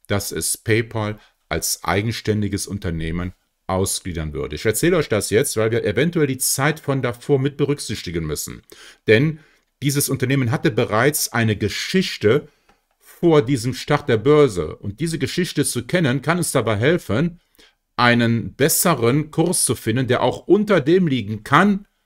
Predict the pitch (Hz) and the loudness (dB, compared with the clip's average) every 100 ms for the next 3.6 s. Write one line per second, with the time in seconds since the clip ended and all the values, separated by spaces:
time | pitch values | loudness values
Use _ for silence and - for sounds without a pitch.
0 | _ 117 - 107 - 131 156 - 135 - | _ -6 -4 -6 -6 -6 -6 -4 -8 -6
1 | 113 - - 76 71 - - - _ _ | -6 -6 -4 -4 -6 -10 -20 -20 _ _
2 | - 165 - 143 147 120 - - 123 98 | -2 0 0 0 -2 -2 -2 0 0 -2
3 | 80 - - - - - | -8 -10 -10 -12 -14 -18